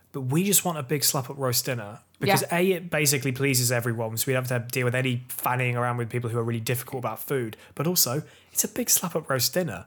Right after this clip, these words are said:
Speaker 2: Mm-hmm.
Speaker 1: You're not gonna say no to a big slap-up roast dinner.
Speaker 2: You can't
Speaker 1: So we
Speaker 2: complain.
Speaker 1: had, so for the, when we actually went into the breakfast room,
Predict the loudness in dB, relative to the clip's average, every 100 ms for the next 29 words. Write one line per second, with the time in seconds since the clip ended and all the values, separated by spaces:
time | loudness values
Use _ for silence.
0 | -12 -6 -4 0 2 0 2 2 4 4
1 | 2 2 2 2 2 2 0 0 0 2
2 | 0 2 4 4 4 4 4 4 2 2
3 | 0 0 -4 _ _ _ -2 4 4 2
4 | 0 2 4 4 2 0 0 0 2 0
5 | -2 -6 -4 -4 -2 0 0 -2 -6 -10